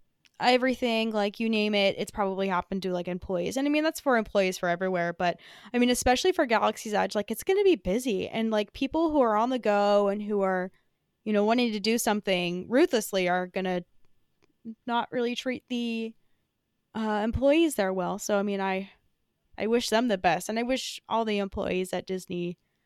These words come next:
and Galaxy's Edge the best, because that's a lot.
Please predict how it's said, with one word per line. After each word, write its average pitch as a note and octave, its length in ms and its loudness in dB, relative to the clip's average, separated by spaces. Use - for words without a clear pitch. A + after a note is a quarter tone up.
and G#3 120 -6
Galaxy's F3+ 420 -6
Edge - 240 -10
the - 80 -12
best, - 340 -12
because - 540 -14
that's - 160 -10
a B2+ 40 -12
lot. F#2+ 320 -6